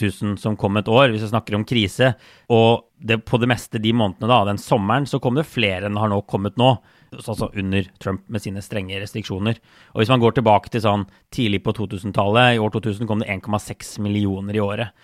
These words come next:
Så det kan bli et høyt år nå. Det kan godt hende det blir flere enn det var i tjue nitten. Men det er fortsatt et stykke igjen til de der ekstreme tallene fra, fra år to tusen, da, bare så vi har med oss det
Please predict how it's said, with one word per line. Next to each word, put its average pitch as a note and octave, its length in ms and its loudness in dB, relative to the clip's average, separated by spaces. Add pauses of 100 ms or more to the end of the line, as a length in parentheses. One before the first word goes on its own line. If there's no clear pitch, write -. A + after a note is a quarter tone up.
(180)
Så C3 120 -4
det C3 120 2
kan C#3 160 4
bli C3 120 2
et - 200 -8
høyt C3 280 2
år A#2+ 160 4
nå. D3+ 120 4
Det C3 120 0
kan B2 120 2
godt B2 160 -2
hende G#2 160 -2
det G#2 40 -2
blir A2 120 -2
flere G2 320 -2
enn C#3 80 2
det C3 80 2
var G#2+ 200 6
i A2 80 2
tjue G#2+ 200 -2
nitten. C3 340 -2 (380)
Men A#2+ 120 0
det B2 40 4
er A#2+ 40 2
fortsatt A#2+ 240 0
et - 40 -14
stykke - 320 -4
igjen G#2 160 0
til G#2+ 140 -6
de G#2 100 2
der F#2+ 240 0
ekstreme G2+ 720 -6
tallene G2 400 -6
fra, G2 440 -6 (120)
fra A2 160 -8
år G#2 200 0
to A2+ 120 -2
tusen, A2+ 280 0
da, G2+ 120 6
bare G2+ 140 2
så G#2+ 80 -4
vi G#2 100 -4
har G#2+ 160 4
med G2 120 -8
oss - 80 -18
det G2+ 120 -2